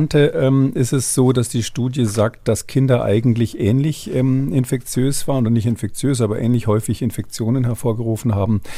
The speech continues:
und Übertragungen hervorgerufen haben wie Erwachsene. Das hat sich dann im Lauf der Zeit irgendwann ergeben und, äh, hat auch zugenommen und man kann eigentlich sagen, und das, das ist eigentlich wichtig, ähm, bei Omikron ist es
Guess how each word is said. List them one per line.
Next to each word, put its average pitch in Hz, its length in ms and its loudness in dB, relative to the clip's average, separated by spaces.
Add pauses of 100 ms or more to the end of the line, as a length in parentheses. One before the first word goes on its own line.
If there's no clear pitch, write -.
(180)
und 107 120 -2
Übertragungen 104 640 2
hervorgerufen 107 680 -2
haben 95 240 -2
wie 107 60 -4
Erwachsene. 92 580 -4 (400)
Das - 140 -8
hat 104 100 0
sich 120 160 -2
dann 110 140 4
im 110 120 4
Lauf 104 360 2
der 147 180 0
Zeit 123 320 0
irgendwann 113 560 0
ergeben 127 680 0 (400)
und, 123 460 4
äh, 123 320 2
hat 123 160 2
auch - 120 -2
zugenommen 131 680 4
und 104 100 2
man 101 160 0
kann 110 200 -2
eigentlich 120 460 -2
sagen, 113 360 0
und 104 100 -4
das, - 260 -6
das 107 200 -6
ist - 160 -6
eigentlich 113 300 -2 (160)
wichtig, 123 720 -4
ähm, 113 320 0 (380)
bei 170 160 -2
Omikron 156 600 2
ist 143 220 -2
es - 300 -4